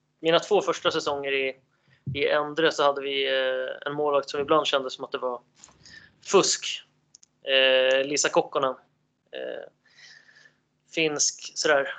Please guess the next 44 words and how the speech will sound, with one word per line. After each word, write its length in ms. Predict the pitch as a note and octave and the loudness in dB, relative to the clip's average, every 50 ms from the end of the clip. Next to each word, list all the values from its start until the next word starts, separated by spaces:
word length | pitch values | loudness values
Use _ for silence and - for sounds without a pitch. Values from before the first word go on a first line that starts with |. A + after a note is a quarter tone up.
| - - _ - - - | -14 -20 _ -10 -4 -4
på 60 | D#3+ | 0
gränsen 520 | D3 D#3 F3 F3+ F3+ E3+ E3 - E3+ D3+ | 4 4 4 4 4 0 -2 -2 -4 -2
till 120 | - D#3 D#3 | -2 0 2
landslagsmålvakt. 800 | D3+ C#3+ C3 - D#3 C#3+ C3 - D#3+ E3+ F3+ E3 - - - - | 2 2 0 -2 -4 -4 -4 -2 -4 -2 0 -2 -2 -4 -8 -12
De 100 | - D3+ | -6 -6
hade 160 | D3+ D3+ D3+ | -6 -4 -2
Jonna 280 | D3 D3+ D3 C#3+ C#3+ C#3+ | -4 -4 -4 -2 -4 -2
Mäkelä 640 | D3+ E3 E3+ D#3 - _ - D3 C#3 C3+ C3+ C3 C3 | 0 0 0 -2 -2 _ -10 -6 -4 -4 -4 -2 -2
och 200 | C3+ C3+ C3+ - - - | -4 -4 -6 -10 -14 -10
Laura 360 | D3+ C#3+ D3 C#3+ C#3 C#3 C#3+ | -4 0 2 2 4 4 2
Loisa 420 | C#3+ D#3 E3 E3 D#3 - - C3+ A#2+ | 2 2 2 0 0 -4 -6 -10 -10
som 120 | - C3+ | -12 -10
var 220 | C#3 C#3 B2+ B2+ - _ _ _ _ | -10 -10 -12 -14 -18 _ _ _ _
snäppet 320 | - - C#3 C3+ - _ | -14 -12 -12 -12 -12 _
framför 280 | - C#3+ C#3 - - C#3 | -4 -4 -4 -4 -4 -6
henne. 200 | C#3 C3 C3 C3 | -6 -6 -6 -8
Men, 160 | C3+ C3+ C3 - - | -10 -10 -12 -12 -6
men, 300 | C#3+ D3 D3 D3 D3+ D3+ | -4 -4 -2 0 -2 -2
eh, 60 | D3 | 0
Lisa 240 | D#3 E3 D#3 - E3 | -2 -2 0 0 0
Kokkonen 440 | - F#3+ F#3 F#3+ - F3 D#3 D3+ D3+ | 2 2 0 2 0 0 0 0 2
var 520 | D3 D3+ D3+ D3 C#3+ C#3+ C#3 C#3 C#3 C3+ - _ _ _ _ _ _ _ - _ _ _ _ _ _ _ _ _ _ - | 2 4 4 6 6 6 4 4 2 -2 -4 _ _ _ _ _ _ _ -20 _ _ _ _ _ _ _ _ _ _ 0
ofta 360 | F3 F3 E3+ - - - F3 | 0 0 0 0 2 2 2
som 160 | - E3+ E3 D3 | 2 2 2 2
bäst 320 | E3+ E3+ E3 - - - | 2 2 2 -2 -6 -6
när 100 | D#3 C#3 | -8 -8
vi 60 | C#3+ | -6
behövde 320 | C#3 D3 D3 D3+ D3 D3 C#3 | -4 -2 -4 -2 -2 -4 -8
det 60 | C3 | -6
som 160 | - C#3 C#3 | -6 -8 -6
mest. 360 | C#3+ C#3 - - - - - | -6 -6 -6 -8 -10 -10 -10
Och 200 | C#3+ C#3 C#3 C#3+ | -8 -8 -8 -8
mitt 200 | D3+ C#3+ _ - | -8 -12 _ -4
första 320 | - F3+ D#3 - - - D#3+ | 0 0 0 0 0 0 2
år 100 | D3+ C#3 | 2 2
när 80 | C#3+ | 0
vi 80 | C3+ C#3+ | -2 -6
gick 120 | C#3 - | -8 -8
till 100 | - - | -10 -6
semifinal 560 | - D#3 D3 C#3+ C#3 - D#3 D3 C3+ C3 B2+ | -2 -2 -2 -2 -4 -6 -4 -2 -2 -2 -2
så 120 | - - C3+ | -6 -8 -4
var 120 | C3 C3 | -4 -4
hon, 260 | B2+ C3+ C3 B2+ B2+ | -4 -4 -8 -6 -6
eh, 340 | B2+ B2+ C3 B2+ B2+ C3 C3 | -8 -6 -6 -6 -8 -8 -10